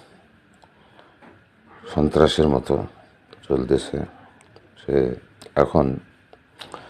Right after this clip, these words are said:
চার পাঁচ ছয় নং বাসী তাকে ভালো করার জন্য দিছিল। আমাকে সে ফাঁদে ফেলে অনেক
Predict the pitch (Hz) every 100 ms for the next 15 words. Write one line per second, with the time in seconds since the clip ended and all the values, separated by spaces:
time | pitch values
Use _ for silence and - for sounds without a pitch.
0 | - - - 73 71 - 71 - 71 71
1 | 71 71 65 64 69 60 - 65 60 64
2 | 65 65 65 65 58 65 60 60 58 60
3 | - - _ _ _ - - - - -
4 | _ - 78 78 82 78 69 - 67 65
5 | 69 69 64 67 65